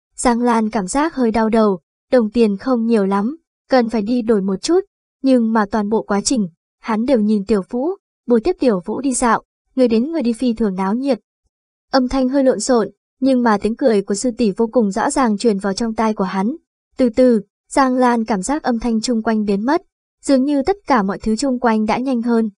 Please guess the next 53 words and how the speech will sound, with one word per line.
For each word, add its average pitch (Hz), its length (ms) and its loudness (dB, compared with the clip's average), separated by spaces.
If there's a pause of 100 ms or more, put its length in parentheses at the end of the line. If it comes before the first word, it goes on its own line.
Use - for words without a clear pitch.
(200)
nhanh 247 200 2
đến 220 200 0
mức 359 160 -4
hắn 208 180 -4
hơi 226 200 0
bắt 254 180 -2
không 233 200 -2
được, 214 220 2 (320)
đụng 220 120 -2
không 233 200 -4
đến. 214 260 0 (760)
Rất 330 180 0
nhanh 277 240 2
cảm 214 180 0
giác 269 240 0
của 254 100 0
hắn 196 240 0
lại 254 220 0
thay 240 140 -2
đổi, 208 320 2 (220)
chính 226 240 0
mình 269 180 0
thân 226 240 0
ở 190 140 0
phố 190 160 -4
xá 196 240 -2
sầm 196 280 -2
uất, 311 160 2 (380)
dung 247 240 0
nhập 214 200 2
vào 190 100 0
trong 208 160 -4
đó, 202 320 0 (300)
trở 277 120 4
thành 214 240 0
một 190 100 -2
bộ 185 120 -2
phận 185 240 -4
của 185 120 -4
phố 180 160 -4
xá 180 220 -2
sầm 175 260 -2
uất. 254 180 -2 (760)
Trên 302 200 0
đường 247 160 2
có 233 80 -4
thể 269 140 2
thấy 214 280 0
được 285 160 0
hài 226 160 0
đồng 214 180 0
chơi 262 200 2
đùa, 226 300 2